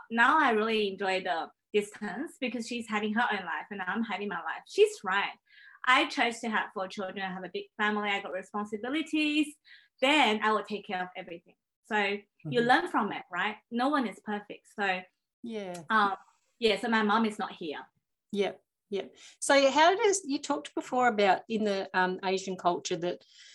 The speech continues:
Speaker 2: it's sort of like the mum's gotta do everything and not do anything for herself. How does your mum feel about how you're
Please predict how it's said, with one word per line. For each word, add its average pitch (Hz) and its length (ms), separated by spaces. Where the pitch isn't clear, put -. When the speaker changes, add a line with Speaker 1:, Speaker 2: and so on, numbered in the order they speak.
Speaker 2:
it's 214 180
sort 202 160
of 180 140
like 170 320
the 180 100
mum's 180 400
gotta 175 220
do 170 220
everything 170 420
and 165 100
not 165 160
do 180 140
anything 170 360
for 165 160
herself. - 640
How 285 180
does 381 220
your 269 120
mum 208 540
feel 214 260
about 196 320
how 175 480
you're 185 540